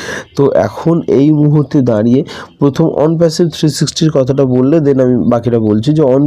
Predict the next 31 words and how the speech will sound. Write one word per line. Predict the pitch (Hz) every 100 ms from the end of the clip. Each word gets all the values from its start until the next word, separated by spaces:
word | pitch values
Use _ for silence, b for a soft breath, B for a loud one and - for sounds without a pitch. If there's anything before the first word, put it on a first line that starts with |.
| 147
passive | 143 165 151
three | - 143 -
sixty-তে | 131 - 139 139
কিন্তু | 131 127
কালকে | 117 117 143
অ্যাসার | 107 - 139
আসেনি, | 92 - 82 - - B B B -
ঠিক | 160 214
আছে? | 135 - - B B B B - - - 104 -
তো | 113 117
এটা | 120
বলে | 120 120 139 151
দিলাম, | 156 147
নইলে | 139 135
ভাববো | 131 127 127
on | 117
passive | 110 120 113
three | - 117
sixty-র | 120 - 120
আপডেটটা | 98 98 - 95
কী | 95 80
হলো। | - - B B B -
তো | 131 120
on | 131
passive | 143 143 165 -
three | 135 123
sixty-তে | 139 - 147
অ্যাসার | 143 120 - 135
আসেনি, | 110 - 165
কিন্তু | 160 156 120
অনেক | 120